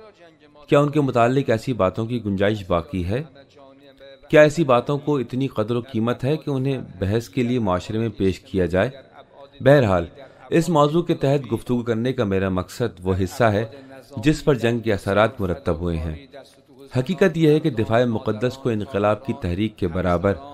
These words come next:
اہمیت دیتے ہوئے اس پر گفتگو کی جائے۔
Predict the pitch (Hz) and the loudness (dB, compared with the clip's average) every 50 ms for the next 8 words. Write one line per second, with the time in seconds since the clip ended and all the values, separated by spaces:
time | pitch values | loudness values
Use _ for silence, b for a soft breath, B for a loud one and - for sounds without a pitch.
0 | - - - - _ _ _ _ _ - 117 120 123 139 156 143 107 92 95 90 | -20 -20 -20 -20 _ _ _ _ _ 0 2 2 2 2 2 0 0 -2 -2 -2
1 | - - 90 85 82 92 104 117 - - - 98 - - 131 120 117 92 98 90 | 0 -2 -2 -2 0 -2 -4 -4 -6 -8 -12 -10 -4 -2 -2 -2 -2 -4 -10 -12
2 | - - 110 95 92 90 80 87 85 80 80 85 78 73 | -8 -6 -6 -4 -4 -4 -4 -4 -6 -2 -2 -2 -2 -2